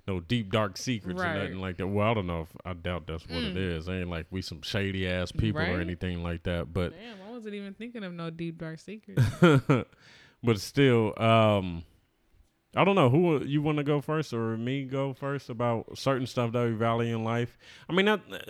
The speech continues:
Speaker 1: okay, so let's just talk about, like, you know, valuing c-, certain stuff in life. Um, normally we do have, like, a podcast topic,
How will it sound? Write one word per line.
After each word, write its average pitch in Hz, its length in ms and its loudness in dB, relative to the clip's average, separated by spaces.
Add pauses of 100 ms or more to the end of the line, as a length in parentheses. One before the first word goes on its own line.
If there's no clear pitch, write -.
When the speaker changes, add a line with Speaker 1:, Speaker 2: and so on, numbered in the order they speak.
(120)
Speaker 1:
okay, 147 300 4
so 143 180 2
let's 170 260 4
just 151 260 -2
talk 131 200 4
about, 117 260 2
like, 101 320 0 (580)
you 131 100 0
know, 113 200 4
valuing 107 840 2
c-, - 240 -6 (140)
certain 110 360 -2
stuff 104 360 -4
in 98 100 -4
life. 95 400 -4 (460)
Um, 101 640 0 (500)
normally 165 560 2
we 147 140 2
do 147 160 4
have, 131 180 4
like, 110 220 -2
a 90 40 -4
podcast 110 840 0
topic, 104 560 -4